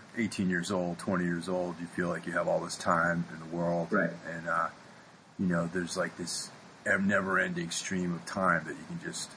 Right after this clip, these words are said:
Speaker 1: ride out. And, uh, once you hit, like, you know, I'm in my forties, so you, you hit that, that sort of midway point of your life, and you're like, "Wow, man, if I live to be eighty years old,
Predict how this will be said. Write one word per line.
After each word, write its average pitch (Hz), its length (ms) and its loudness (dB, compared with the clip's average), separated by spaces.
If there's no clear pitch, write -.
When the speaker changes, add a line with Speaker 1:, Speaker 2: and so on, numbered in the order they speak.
Speaker 1:
ride 90 340 6
out. 90 300 4
And, 87 240 0
uh, 85 260 0
once 117 220 6
you 117 80 4
hit, 107 220 2
like, 92 240 2
you 104 60 4
know, 101 80 6
I'm 113 100 8
in 104 80 4
my 87 120 0
forties, 90 540 0
so 85 420 -2
you, 95 360 4
you 107 100 4
hit 127 220 4
that, 110 220 6
that 107 180 2
sort 123 260 4
of 98 80 0
midway 113 480 4
point 101 360 0
of 92 40 0
your 90 140 -2
life, 90 380 2
and 92 120 -2
you're 90 160 2
like, 85 180 0
"Wow, 95 300 6
man, 80 200 -2
if - 140 -4
I 85 100 0
live 107 280 -4
to - 80 -2
be 87 460 -2
eighty 101 240 2
years 92 480 2
old, 87 360 -2